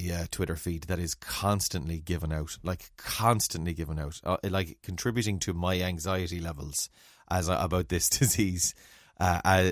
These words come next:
uh, the more I read, it's all graphs, it's all the curve, it's all the curve and how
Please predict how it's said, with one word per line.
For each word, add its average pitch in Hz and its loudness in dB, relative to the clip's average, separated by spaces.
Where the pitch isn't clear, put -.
uh, 90 2
the 87 -2
more 92 6
I 90 8
read, 87 4
it's 90 -2
all 104 8
graphs, 92 4
it's 95 0
all 92 4
the 85 -4
curve, 87 2
it's - -2
all 95 4
the 90 0
curve 92 2
and 82 -4
how 87 2